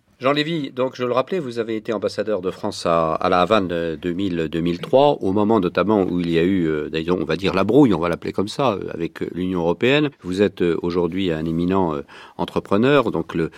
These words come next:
le secteur privé, vous avez développé cette ouverture, on va dire entre guillemets, des entreprises françaises à La Havane. Quel est votre sentiment aujourd'hui ? Quelle est votre analyse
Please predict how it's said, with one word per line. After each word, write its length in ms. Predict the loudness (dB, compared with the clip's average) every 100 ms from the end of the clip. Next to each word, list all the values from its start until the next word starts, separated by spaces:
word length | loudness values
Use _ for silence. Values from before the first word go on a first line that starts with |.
| -8
le 140 | -6
secteur 420 | -2 -4 -2 -6 -6
privé, 380 | -6 2 4
vous 160 | 4 0
avez 160 | -4 -2
développé 540 | 0 2 2 2 2
cette 240 | 2 0 2
ouverture, 520 | 4 2 0 -2 -2
on 60 | -2
va 120 | -4
dire 160 | -4
entre 180 | -6 -6
guillemets, 320 | -8 -6 -6
des 140 | -4 -6
entreprises 420 | -8 -12 -12 -12
françaises 480 | -10 -8 -4 -4 -4 -6
à 80 |
La 160 | -2 0
Havane. 300 | 2 2 0 -4 0
Quel 100 | 6
est 60 | 8
votre 280 | 6 4 2
sentiment 720 | 2 0 0 0 0 2 4
aujourd'hui ? 460 | 2 0 -4 -4
Quelle 140 | -2 0
est 40 |
votre 240 | 0 0 0
analyse 500 | 2 2 2 0